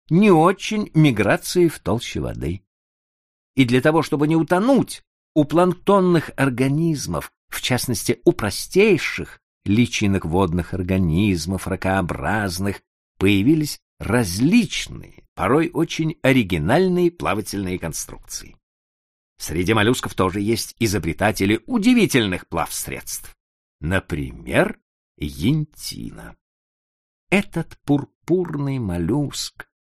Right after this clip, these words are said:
обитающий в тёплых водах, перемещается по глади морей на особом поплавке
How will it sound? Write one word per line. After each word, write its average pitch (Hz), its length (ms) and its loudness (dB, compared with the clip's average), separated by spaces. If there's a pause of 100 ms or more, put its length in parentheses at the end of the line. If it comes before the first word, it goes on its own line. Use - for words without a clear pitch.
(180)
обитающий 120 720 -2
в - 140 -14
тёплых - 600 -2
водах, 82 720 -4 (300)
перемещается 143 880 0
по 123 160 -4
глади 98 360 0
морей 104 600 4 (500)
на 78 240 -4
особом 85 720 -2
поплавке - 960 -4